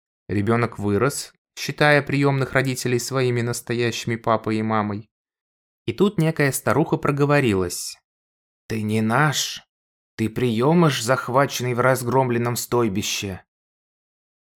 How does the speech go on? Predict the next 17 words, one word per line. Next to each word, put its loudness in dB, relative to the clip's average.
И -8
тогда 0
взрослый -2
богатырь 0
убивает 2
своих -2
приемных 0
родителей -2
и 2
всех 2
людей 0
своего 2
рода 2
племени, -2
всех, 0
кого 0
успел. -2